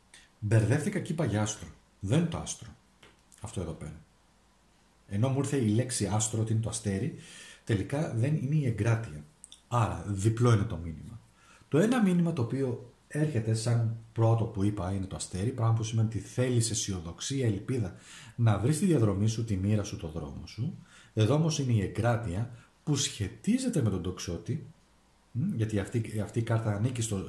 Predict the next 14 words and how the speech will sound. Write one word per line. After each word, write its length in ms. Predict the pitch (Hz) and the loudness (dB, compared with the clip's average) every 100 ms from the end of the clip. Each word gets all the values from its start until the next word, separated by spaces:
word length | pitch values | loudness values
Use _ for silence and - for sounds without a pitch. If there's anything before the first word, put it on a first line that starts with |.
| 101 | -4
ζωδιακά, 580 | 98 101 95 95 87 110 | -2 -2 0 -2 -2 0
αστρολογικά, 600 | 110 - 92 87 - 107 | 0 -2 -4 -6 -4 -4
στο 120 | 104 | -2
ζώδιο 220 | 92 104 | -2 -2
του 120 | 104 - | -2 -8
τοξότη 560 | 110 - 110 - 156 - - - - - | -12 -10 -12 -8 -10 -10 -16 -20 -20 -6
και 120 | - | -4
σου 240 | 196 196 156 | -2 2 4
μιλάει 400 | 117 98 90 113 | 4 4 0 -2
και 120 | 156 | -4
σου 160 | - | -2
λέει, 120 | 107 110 | 0 0
"Κάνε 320 | - 190 214 | 0 2 2
υπομονή. 560 | 180 151 120 92 82 | 2 2 2 0 -4